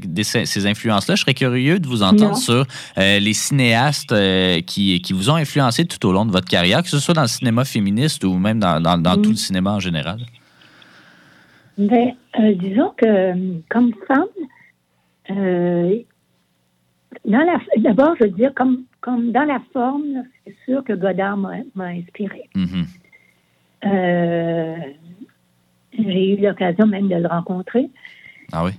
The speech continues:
Speaker 2: Mais, euh, c'était pas tellement lui, <laughs> qui était un être pas si agréable que
Speaker 1: Non.
Speaker 2: ça. Mais c'est son, ce sont ses films,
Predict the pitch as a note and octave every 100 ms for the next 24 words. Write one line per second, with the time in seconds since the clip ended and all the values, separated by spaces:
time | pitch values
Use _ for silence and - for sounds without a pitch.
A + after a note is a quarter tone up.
0 | G#3 G3+ G#3 G3+ G3 F#3+ F#3+ C#4 _ -
1 | A#3 G#3+ G#3 - A#3+ G#3+ F#3+ G3+ G#3+ A3+
2 | A#3 G#3+ _ _ _ _ _ F#3 F3+ F3
3 | A#3+ C#4+ - _ - - - D#4+ - -
4 | - - - D#4 - G#3+ G3+ A3+ G#3+ G#3
5 | G#3 G#3+ - A#3 G#3+ - B3+ B3+ - A#3
6 | G#3 F#3+ F3+ G3+ A3 - F2 F#2 - -
7 | - - B2 - - - D#4 G#3+ A3+ G3+
8 | G#3 F3 G#3+ G#3 - - - G3 A#3 A#3+
9 | A#3 B3 G3+ - G#3+ A#3+ A3